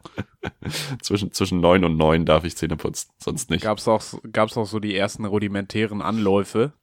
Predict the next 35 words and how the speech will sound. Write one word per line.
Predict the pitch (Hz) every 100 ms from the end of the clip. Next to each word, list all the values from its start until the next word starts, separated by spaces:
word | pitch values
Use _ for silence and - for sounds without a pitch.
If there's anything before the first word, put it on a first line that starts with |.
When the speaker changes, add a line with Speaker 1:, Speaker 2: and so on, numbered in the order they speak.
| -
Speaker 2:
Da | 92
haben | 101
sich | 107 101
auch | 107
Leute | 113 107
richtig | 110 107 -
die | 98 _
Bäder | 110 120 101
zerstört | - 98 - 98 95
mit | 92
den | 101
ersten | 95 98 107 104
elektrischen | 101 104 - - 98
Speaker 1:
<laughs> |
Wie |
Speaker 2:
Zahnbürsten. | - 107 104 101
Speaker 1:
groß | 92 101 101 151 -
war | 92
die | 87
elekt-, | 80 92 -
erste | 95 -
elektrische | 82 - 80
Zahnbürste, | - 85 113 -
wenn | 82
du | 80
dir |
überlegst, | 82 82 87
wie | 82
groß | 78 90
der | -
erste | 78 -
Computer | - 80 101 127 80
war? | 69
Die | - -
war | 110